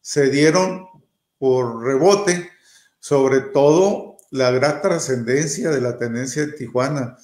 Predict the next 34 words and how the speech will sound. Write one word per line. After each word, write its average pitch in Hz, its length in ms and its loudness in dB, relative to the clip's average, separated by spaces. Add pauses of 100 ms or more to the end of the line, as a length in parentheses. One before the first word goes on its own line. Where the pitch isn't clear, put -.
(160)
de 117 120 0
la 120 180 0
tierra 143 320 6
de 151 140 -4
Tijuana, 147 440 0 (280)
y 143 100 0
la 143 140 6
urbanización 127 880 0
que 190 100 2
se 131 200 2
dio 120 340 2
en 156 140 0
Otay, 143 640 0 (340)
no 143 140 0
solamente 208 560 0
para 180 160 4
la 139 60 6
universidad, 131 600 4
sino 127 360 0
la 120 160 2
misma 165 300 0
ciudad 147 260 4
industrial. 165 840 -2 (420)
Desde 143 220 4
aquel 170 280 2
entonces 220 580 4
se 147 160 4
hicieron 151 520 2
los 202 200 -2
terre-, 131 300 -2
se, 131 200 -2
se 135 120 0
destinaron 135 720 0
terrenos 143 600 0